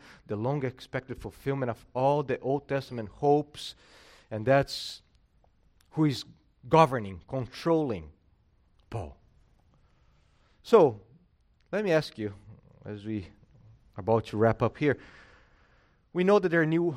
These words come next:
there, there are no new apostles today. What does it mean for us? How does that apply for us in Salem after two thousand years that Paul is an apostle? What is the application? How can we apply that to our lives?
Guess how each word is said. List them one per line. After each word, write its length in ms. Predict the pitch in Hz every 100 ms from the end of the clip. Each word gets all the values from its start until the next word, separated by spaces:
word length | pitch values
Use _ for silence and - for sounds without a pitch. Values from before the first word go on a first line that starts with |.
| 139
there, 180 | 135 151
there 180 | 151 147
are 40 |
no 200 | 147 160
new 240 | 160 151 151
apostles 540 | 139 135 127 - 135
today. 500 | - 123 127 131 131
What 520 | 120 143 151 151 247
does 160 | 262 180
it 80 | 185
mean 280 | 160 175 175
for 300 | - 160 147
us? 340 | 143 131 127
How 200 | 147 208
does 180 | 226 208
that 100 | 214
apply 560 | 175 - 170 170 165
for 240 | 160 - 143
us 260 | 147 139
in 100 | 131
Salem 720 | 131 - - 165 170 156 131 127
after 280 | 143 -
two 240 | 143 - 214
thousand 440 | - 190 165 139
years 340 | 123 117 107 - - - _
that 220 | 123 123
Paul 480 | 143 147 143 143 - - _ _ _ _ -
is 120 | 120
an 100 | 131
apostle? 560 | 110 - 85 - - _ _ _ _ _ _ _ _
What 160 | -
is 80 | 226
the 80 | 170
application? 720 | 151 - 127 - 78 - - _ _ _ _ _ _ _ _ _ _ _ _ - - _ _ _ _ _ -
How 100 | 190
can 180 | 202 202
we 120 | 190
apply 480 | 170 - 185 190 180
that 240 | 139 120
to 100 | -
our 120 | 113
lives? 480 | 101 80 76 - -